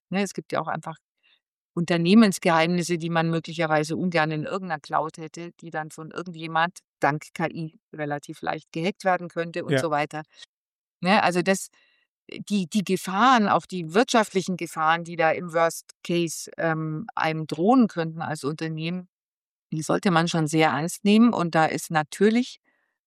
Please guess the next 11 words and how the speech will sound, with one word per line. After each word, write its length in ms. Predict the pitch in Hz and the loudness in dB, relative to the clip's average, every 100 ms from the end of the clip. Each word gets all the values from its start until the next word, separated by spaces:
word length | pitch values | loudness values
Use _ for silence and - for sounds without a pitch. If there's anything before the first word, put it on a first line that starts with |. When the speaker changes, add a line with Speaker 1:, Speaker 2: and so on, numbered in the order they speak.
| _ _ _ _ _ _ _ _ | _ _ _ _ _ _ _ _
Speaker 1:
der 120 | 170 156 | -4 -4
ciso, 480 | - 196 196 190 | -2 -2 0 0
die 160 | 180 165 | 0 -2
Datenschutzecke 880 | 160 156 - 170 170 - - - 175 | 0 0 0 -4 -6 -6 -8 -2 -2
im 180 | 156 165 | 0 -2
Unternehmen, 640 | 160 165 160 160 175 180 - _ _ _ _ _ _ _ | -2 -2 0 0 0 0 -4 _ _ _ _ _ _ _
der 100 | 170 | -2
ganz 360 | 165 - 214 - | 0 2 2 4
wichtige 380 | 214 - 202 196 | 0 2 2 2
Partner, 680 | - 190 214 - 147 139 143 | 0 0 0 0 -2 -2 -2
weil, 360 | 160 156 156 - | 0 0 0 -6